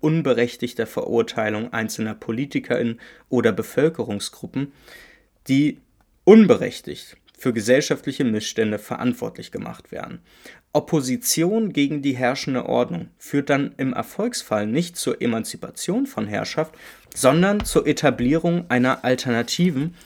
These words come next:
und meist noch autoritäreren Herrschaft anderer Parteien oder gesellschaftlicher Kollektive.“ Und wer genau hingehört hat,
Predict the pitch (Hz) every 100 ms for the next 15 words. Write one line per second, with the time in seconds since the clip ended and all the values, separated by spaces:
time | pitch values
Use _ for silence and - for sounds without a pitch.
0 | - - - 160 139 135 139 - 147 -
1 | 123 139 143 131 127 190 170 113 107 104
2 | 104 - 117 - - 123 127 113 107 -
3 | - 113 110 123 - _ _ - 135 131
4 | 123 113 101 - 110 - 107 110 - 113
5 | 113 110 - 131 95 - _ _ _ _
6 | - - - _ _ - 120 117 113 123
7 | 113 117 123 165 180 160 117 110 - 139
8 | -